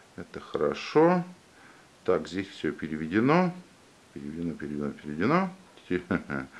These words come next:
Так, это у нас смарт-жесты. Переворачивание, молчанием и прочее. Так, жест «вставай». Шикарный просто перевод. Double tap, да, я так понимаю. Жест «вставай». Да,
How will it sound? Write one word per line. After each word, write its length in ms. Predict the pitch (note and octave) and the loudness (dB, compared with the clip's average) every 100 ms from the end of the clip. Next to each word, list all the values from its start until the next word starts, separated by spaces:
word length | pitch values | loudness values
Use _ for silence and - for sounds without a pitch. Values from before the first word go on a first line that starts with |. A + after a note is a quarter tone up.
| - - C#3 C3 A#2 - - A#2+ A#2 | -14 -12 -10 -12 -14 -20 -20 -16 -12
Так, 280 | - - | -12 -4
это 180 | E2+ - | -4 -2
у 60 | D2 | -2
нас 200 | C#2+ D2 - - - - - - - - | -2 -4 -12 -20 -20 -20 -20 -20 -20 -20
смарт-жесты. 1500 | - F2 E2 - - - - - - - G#2 E3 - F#3 F3 - - - - - - - - - - - | -2 4 4 2 -8 -20 -20 -20 -16 4 6 6 4 0 0 -8 -20 -20 -20 -20 -20 -20 -20 -20 -20 -10
Переворачивание, 640 | G2+ G#2 A2 A2 A2 G#2 G2+ | -2 4 6 4 2 0 2
молчанием 500 | G#2+ G#2+ G#2 G2+ F#2+ | 2 0 -2 0 -2
и 20 | |
прочее. 460 | - G#2+ G#2+ - F#2 | 2 2 4 0 -2
Так, 280 | - E2 | 0 -2
жест 260 | C#2 E2 F#2+ - | 0 -2 -2 -6
«вставай». 420 | - F2+ F2 C#2+ | 4 6 8 4
Шикарный 600 | - - - B2+ G#2 F2 | 0 -8 8 10 10 8
просто 380 | D2 D2 - - | 0 -4 -6 -6
перевод. 360 | D#2 D#2 C#2+ | -2 2 2
Double 340 | D2 F2+ F2 E2+ | 6 6 6 2
tap, 220 | E2 C#2+ | 2 0
да, 100 | C#2 | -2
я 100 | C#2 | -6
так 180 | C2 - | -6 -12
понимаю. 360 | - D2+ D2 C2 C2+ C2 | -10 -10 -8 -10 -12 -6
Жест 240 | C#2+ G2 - | -4 -4 -10
«вставай». 540 | - - D2 D2+ C#2 C#2+ - - - - - - - - - - - - | -18 -2 0 0 -4 -10 -18 -20 -20 -18 -18 -18 -18 -18 -18 -20 -20 -8
Да, 380 | E2 D#2+ E2 D2+ | 0 2 4 0